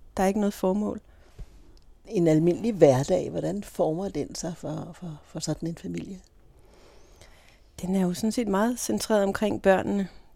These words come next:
Speaker 1: Børnene er deres håb, så de lever igennem børnenes håb for, at deres børn har en fremtid. Den fremtid, de ikke selv føler, de har. Øhm, så de tager dem til børnehave. I det her tilfælde, da jeg lærte dem at kende, så gik børnene i børnehave uden for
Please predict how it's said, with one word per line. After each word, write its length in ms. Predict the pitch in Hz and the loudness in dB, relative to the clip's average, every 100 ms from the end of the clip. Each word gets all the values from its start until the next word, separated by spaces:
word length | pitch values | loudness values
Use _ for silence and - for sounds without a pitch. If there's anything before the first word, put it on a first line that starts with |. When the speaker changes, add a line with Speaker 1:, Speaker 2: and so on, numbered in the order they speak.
| - | 0
Speaker 1:
Børnene 280 | 208 208 208 | 2 4 2
er 80 | |
deres 280 | 185 160 - | 4 2 0
håb, 260 | 180 170 - | -2 -4 -4
så 60 | |
de 140 | 180 190 | -4 0
lever 260 | 190 202 | 2 2
igennem 360 | 202 185 175 175 | 2 0 -2 -2
børnenes 680 | - 180 - 175 175 - - | -2 -2 0 -4 -4 -10 -8
håb 200 | 214 196 | -4 -4
for, 160 | - 180 | -2 -2
at 100 | 175 - - | -2 -6 -4
deres 160 | 175 | -2
børn 240 | - 220 190 | 0 0 0
har 100 | 160 | -2
en 100 | 160 | -2
fremtid. 420 | 156 165 - 165 - - - - - - - - - | -4 -4 -4 -8 -10 -20 -20 -20 -20 -20 -20 -20 -6
Den 120 | 180 | -6
fremtid, 380 | - 170 180 175 | -4 -4 -2 -4
de 120 | - | -2
ikke 140 | 175 - | -2 0
selv 220 | 190 - | -4 -2
føler, 260 | 180 165 175 | -2 0 -2
de 100 | 175 | -2
har. 220 | 180 - - - - - - - - | -4 -8 -20 -20 -20 -20 -20 -20 -4
Øhm, 400 | 185 170 160 156 | 0 2 0 -2
så 100 | - | -6
de 80 | 202 | -4
tager 200 | - 208 | 0 2
dem 120 | 190 | 2
til 120 | 185 | -2
børnehave. 540 | 185 165 190 220 202 190 | 0 2 2 0 0 -2
I 40 | |
det 120 | 202 | 0
her 40 | 214 | -2
tilfælde, 500 | - 202 - 190 180 | -2 -4 0 -2 0
da 100 | 180 | 0
jeg 80 | 185 | 2
lærte 260 | 196 202 | 0 0
dem 80 | 185 | -2
at 60 | 175 | -2
kende, 320 | 185 185 190 | -2 -2 -2
så 120 | 202 | -4
gik 220 | 202 185 | -4 -2
børnene 300 | 196 190 185 | 2 4 2
i 40 | 180 | 2
børnehave 480 | 170 185 185 180 | 0 0 0 0
uden 240 | 202 208 214 | 0 0 -2
for 300 | - 175 | -2 -4